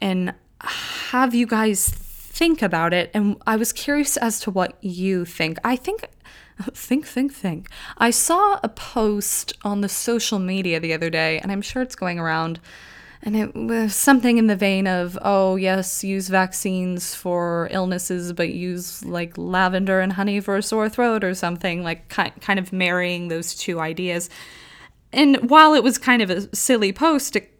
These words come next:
was kind of, kind of made sense. It was kind of pertinent. Pertinent? Is that a word? Did I just pull that from my vocabulary bank? Bank?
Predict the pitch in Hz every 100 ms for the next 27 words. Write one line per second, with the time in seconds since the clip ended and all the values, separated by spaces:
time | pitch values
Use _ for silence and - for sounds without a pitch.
0 | - 247 - 196 311 466 - - _ _
1 | _ _ _ _ _ _ _ _ _ -
2 | 220 403 190 - 170 233 - - _ _
3 | - - 285 - 226 196 - - - _
4 | _ - - 349 453 - _ _ - 196
5 | 208 262 170 269 - _ _ _ _ _
6 | _ - 185 190 311 - - 180 175 208
7 | - - - 175 165 170 170 170 _ _
8 | _ 180 170 165 165 175 165 - 160 175
9 | 185 190 185 196 202 214 - - _ _
10 | _ - - 156 208